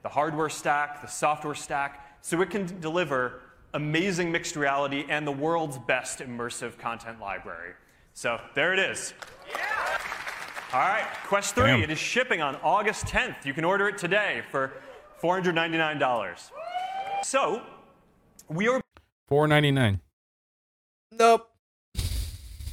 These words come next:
Speaker 3: I don't even play my Quest, so.
Speaker 2: But I'm saying, like, in comparison to Apple,
Speaker 3: It's better.
Speaker 2: three thousand?
Speaker 3: Yeah, it's better.
Speaker 2: For Apple's, right?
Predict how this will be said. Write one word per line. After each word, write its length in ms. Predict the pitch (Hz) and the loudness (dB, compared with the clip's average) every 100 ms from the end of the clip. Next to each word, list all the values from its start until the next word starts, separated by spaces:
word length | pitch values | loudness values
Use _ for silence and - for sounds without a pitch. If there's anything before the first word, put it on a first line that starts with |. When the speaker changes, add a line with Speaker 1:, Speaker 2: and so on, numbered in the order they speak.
| - - - | 2 2 6
Speaker 3:
I 60 | 160 | 10
don't 140 | 175 | 12
even 180 | 180 165 | 12 10
play 200 | - 156 | 10 8
my 240 | 135 139 | 8 8
Quest, 460 | 160 - 113 95 - - - | 8 8 6 6 -2 -8 -4
so. 480 | - 135 123 120 117 - - _ _ _ _ _ _ _ _ _ _ _ _ - | 2 4 6 4 2 -2 -10 _ _ _ _ _ _ _ _ _ _ _ _ 0
Speaker 2:
But 180 | 123 127 | 4 8
I'm 200 | 123 117 | 8 6
saying, 420 | 120 143 127 123 | 6 8 10 10
like, 260 | 117 110 - | 8 6 6
in 100 | 131 | 4
comparison 680 | 139 120 143 147 143 160 143 | 4 8 8 8 6 2 0
to 200 | - 127 | 6 8
Apple, 580 | 98 123 - 180 196 _ - | 8 8 6 4 4 _ -12
Speaker 3:
It's 100 | - | 0
better. 520 | - 143 139 95 139 - _ _ _ _ - | 10 12 12 8 4 -2 _ _ _ _ -2
Speaker 2:
three 300 | 139 156 170 | 2 4 2
thousand? 840 | 165 156 147 165 170 226 269 - - | 8 12 12 12 8 4 2 -4 0
Speaker 3:
Yeah, 180 | 123 107 | 4 4
it's 100 | - | 6
better. 280 | - 131 95 | 8 10 10
Speaker 2:
For 160 | 208 | 10
Apple's, 480 | - 202 202 269 233 | 12 12 10 6 4
right? 260 | 190 226 311 | 6 6 4